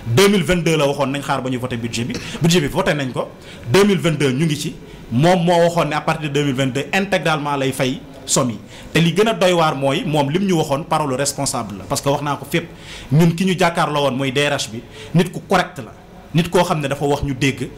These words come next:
ñu jàpp ne nit moo wax ak ñun koo xam ne am na une grande responsabilité, ñu nangul ko la mu waxoon. Quelques jours plus tard mu proposé ñu ci ñoo xam ne douze mois nga leen yoreel ak huit mois,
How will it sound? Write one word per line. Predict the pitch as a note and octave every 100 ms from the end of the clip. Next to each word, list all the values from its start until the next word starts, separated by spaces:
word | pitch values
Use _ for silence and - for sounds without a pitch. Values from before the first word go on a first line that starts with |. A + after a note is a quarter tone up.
| - C3+
ñu | B2+
jàpp | E3+ E3+
ne | C#3+
nit | C#3+ F3+
moo | D#3
wax | D3 C3+
ak |
ñun | C3 C3 D#3+
koo | D3 C#3
xam | D3 C3+
ne |
am | C3+ C#3
na | B2+ - - D#3+
une | A#2
grande | D#3+ D3+
responsabilité, | C#3+ C#3 B2+ B2 A2 - - - D#3
ñu | D#3+
nangul | D#3+ D#3 D3
ko | C3+
la | C#3+
mu | C3
waxoon. | A#2+ G#2+ - - - - -
Quelques | G#3+ G#3 G3
jours | E3 F#3+
plus | F#3 F3
tard | D#3+ D3
mu | D3
proposé | F3 E3+ E3+ C3+ B2
ñu | D3+
ci | D3+ D#3+ - D#3
ñoo | D#3+
xam | F3+ D#3+
ne | C3
douze | A2+ F3 E3+
mois | D#3 C#3
nga | C3+
leen | B2+
yoreel | B2+ C3
ak | B2 A2+
huit | A#2+
mois, | B2 -